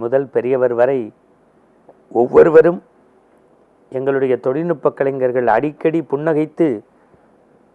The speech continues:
சிரிப்பதைப் போல, இப்படி ஒவ்வொரு கதையாக செய்திகளை சேகரித்து சொல்கின்ற போது, அவர்களுக்கு ஒரு புதிய புதிய தேடல், புதிய புதிய நாட்டம், பெரியவர் மீது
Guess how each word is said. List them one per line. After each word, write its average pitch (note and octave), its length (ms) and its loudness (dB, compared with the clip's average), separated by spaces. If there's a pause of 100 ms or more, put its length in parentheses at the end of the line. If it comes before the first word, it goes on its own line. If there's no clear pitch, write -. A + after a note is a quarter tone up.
(240)
சிரிப்பதைப் E3+ 680 0
போல, E3+ 180 4 (380)
இப்படி D3 220 -6 (140)
ஒவ்வொரு G#3+ 440 4
கதையாக F3+ 500 2 (720)
செய்திகளை E3 460 0 (100)
சேகரித்து D#3+ 500 0 (100)
சொல்கின்ற D3 380 -4 (100)
போது, D#3+ 200 -2 (320)
அவர்களுக்கு C3+ 520 0 (480)
ஒரு - 140 0 (120)
புதிய G3 220 2 (100)
புதிய D3+ 260 0 (120)
தேடல், D#3 300 2 (100)
புதிய G3 200 -4 (120)
புதிய C3+ 320 0
நாட்டம், D#3 440 -2
பெரியவர் F3 480 -2
மீது F3+ 240 -4